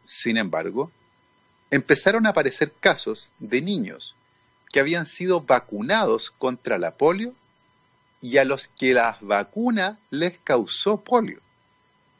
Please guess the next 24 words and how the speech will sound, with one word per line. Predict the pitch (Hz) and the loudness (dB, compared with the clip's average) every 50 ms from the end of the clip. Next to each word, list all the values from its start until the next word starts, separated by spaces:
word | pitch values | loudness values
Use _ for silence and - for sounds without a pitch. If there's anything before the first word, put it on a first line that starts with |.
| _ _ _ _ _ _ _ _ _ _ - - - _ _ _ - | _ _ _ _ _ _ _ _ _ _ -20 -20 -20 _ _ _ -2
Debido | 95 113 120 131 180 214 233 226 | 2 2 2 4 2 2 2 2
al | 208 175 | 2 0
método | 139 127 147 180 - - 185 156 | 0 0 0 0 2 4 4 4
de | 123 107 | 2 2
fabricación, | - 139 143 147 139 135 - 139 - - - 107 101 120 143 151 _ _ | 0 2 2 2 2 0 -2 -2 -2 0 0 0 0 0 -2 -8 _ _
virus | - 101 98 127 139 139 147 151 - - - - | -14 -4 0 0 2 2 2 0 -2 -4 -12 -8
inactivo, | 107 98 196 202 - _ - - 202 131 101 101 135 - - _ _ _ _ _ _ _ - | -4 0 0 0 -2 _ 2 4 4 6 6 4 2 0 -4 _ _ _ _ _ _ _ 0
la | 123 131 | 2 2
sospecha | - - 135 - - - 185 202 196 - 208 196 196 | 2 2 -2 -2 2 4 4 4 4 2 2 2 2
era | 196 196 190 185 | 2 0 -2 -4
que | - - 151 160 - - _ | -4 -4 -2 -2 -4 -4 _
estaba | - 110 - _ _ - 165 175 185 196 190 190 | -12 -12 -12 _ _ 0 2 2 4 2 0 -2
teniendo | - 143 135 151 165 175 185 190 185 185 202 202 190 - _ | -4 -6 -6 -6 -6 -6 -6 -6 -4 -4 -4 -4 -4 -6 _
alguno | - - 92 - 98 123 165 202 214 196 185 202 196 - - | -8 -6 -6 -4 -2 2 2 4 4 4 2 0 -2 -2 -4
o | 180 175 | -4 0
todos | - - 175 180 170 127 | 4 4 4 6 4 2
los | 120 117 113 | 2 2 2
laboratorios | 131 139 160 165 175 170 143 127 117 123 139 165 - - - _ _ _ _ _ _ _ _ _ | 4 4 6 4 4 4 4 2 4 4 2 0 -2 -4 -10 _ _ _ _ _ _ _ _ _
problemas | - - 131 127 127 139 170 190 190 - | 4 4 4 6 4 4 2 2 0 0
con | - - 151 143 | 0 0 2 2
la | 147 151 | 2 2
inactivación | 151 147 135 - - - 120 117 110 98 - - - 226 226 185 | 2 0 -2 -4 -4 -2 2 4 4 4 2 0 0 0 2 2
del | 117 98 85 82 | 0 -2 -2 -4
virus. | 80 80 80 - - - - | -6 -10 -10 -10 -12 -16 -18